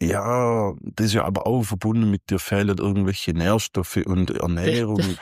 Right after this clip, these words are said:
Speaker 2: das
Speaker 1: Weißt
Speaker 2: kann
Speaker 1: du,
Speaker 2: also
Speaker 1: das
Speaker 2: aber
Speaker 1: hängt,
Speaker 2: alles sein,
Speaker 1: hängt
Speaker 2: ja.
Speaker 1: ja auch wieder damit zusammen,
Speaker 2: Ja.
Speaker 1: äh, anscheinend.
Speaker 2: Ja.
Speaker 1: Und, äh, und dann zeigt's mir ein Video an,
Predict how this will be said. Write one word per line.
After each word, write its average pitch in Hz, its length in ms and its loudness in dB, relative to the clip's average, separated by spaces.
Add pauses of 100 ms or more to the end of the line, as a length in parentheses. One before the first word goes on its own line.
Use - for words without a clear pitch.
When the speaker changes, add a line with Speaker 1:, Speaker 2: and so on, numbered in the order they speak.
Speaker 2:
das 202 160 0
Speaker 1:
Weißt 208 120 0
Speaker 2:
kann 208 80 2
Speaker 1:
du, - 60 4
Speaker 2:
also 190 100 0
Speaker 1:
das 190 80 -2
Speaker 2:
aber 175 80 0
Speaker 1:
hängt, 165 80 2
Speaker 2:
alles 190 260 0
sein, 147 120 0
Speaker 1:
hängt 139 120 0
Speaker 2:
ja. 143 140 2
Speaker 1:
ja - 140 0
auch 92 220 0
wieder 92 240 2
damit 71 380 -2
zusammen, 120 320 2 (140)
Speaker 2:
Ja. - 40 -2
Speaker 1:
äh, - 40 -2 (220)
anscheinend. 73 680 0 (160)
Speaker 2:
Ja. 117 200 2 (260)
Speaker 1:
Und, 92 380 -2
äh, 92 360 0 (260)
und 92 140 0
dann 95 120 0
zeigt's 117 360 -2
mir 107 140 2
ein 87 80 -2
Video 135 320 0
an, 156 280 0